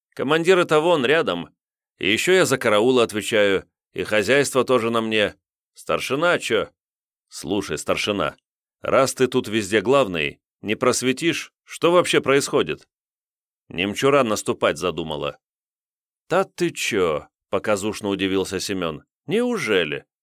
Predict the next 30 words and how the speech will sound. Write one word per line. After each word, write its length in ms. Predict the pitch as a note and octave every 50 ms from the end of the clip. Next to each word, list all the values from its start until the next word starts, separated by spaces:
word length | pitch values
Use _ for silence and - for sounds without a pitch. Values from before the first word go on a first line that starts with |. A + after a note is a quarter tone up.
| _ _ -
А 160 | - F3 G#3
я 140 | A3+ A#3 A3
тупой 420 | - A3 F#3+ - - G3+ G#3 F#3+
такой, 340 | F#3 F#3 E3+ - - F3 E3
все 260 | - - - F3 F#3+
думаю, 420 | D#3 C3 C#3 B2+ A2+ G#2 G2 F#2+
чего 440 | G2 - - C3+ D3+ D#3+ D#3 F#3+ G3
немец 420 | G3 F#3+ G3 G3 F#3 F3+ D#3 B2 G2
гаубицами 720 | F#2 C3 D#3 D#3+ D3+ D3 C3+ B2 B2 - - C#3 C3 C3
щедро 400 | B2 - - C#3+ C3+ A#2 A#2 B2
кроет?» 500 | A#2 - A#2 B2+ B2+ B2 A#2+ A2+ - - _ _ _ _ _ _ _ _ _ _ _ _ _
Старшина 540 | - - - D#2 D2+ D2+ - F2 E2 E2 D#2+
усмехнулся 760 | D#2+ D#2 - E2+ E2 D#2 - F2+ E2 D2+ D2 - - - - _ _ _ _ _ _ _ _ _ _ _
и 120 | - - D#2+
принялся 540 | - G#2 A2 A2 A2 A2 G2+ - C3 C3+ C3+
вертеть 420 | A2 G2+ G2 - A2 A#2 A2 -
еще 320 | F2 F2 E2 - - G2+
одну 180 | G2+ E2+ F2 F2
самокрутку. 720 | E2 - F2+ F2 F2+ E2+ - E2+ D#2+ D2+ - - D2+ - - _ _ _ _ _ _ _ _ _ _ _ _ _ _ _ _
«А 140 | - C3+ C#3
ты, 120 | - C3
Михалыч, 520 | C#3+ C3+ B2 - D3 C#3+ C3+ B2+ B2 -
не 160 | B2 B2+ B2+ C3
изви. 420 | B2 A#2 B2+ D3 C#3+ - - - _ _ _ _ _ _ _ _ _ _ _ _
Я 160 | - A#2 C3
перед 260 | B2+ - B2+ C3+ C3
кухней 640 | - - D#3 D3+ D3 - B2+ A#2+ A2+ G#2 F2 - _ _
в 80 | -
штаб 240 | - - D#3 D3 A2+
заскакивал. 760 | F#2+ G#2+ F#2+ - - G2 F2+ E2 - E2+ D#2 D2+ C#2+ C#2 -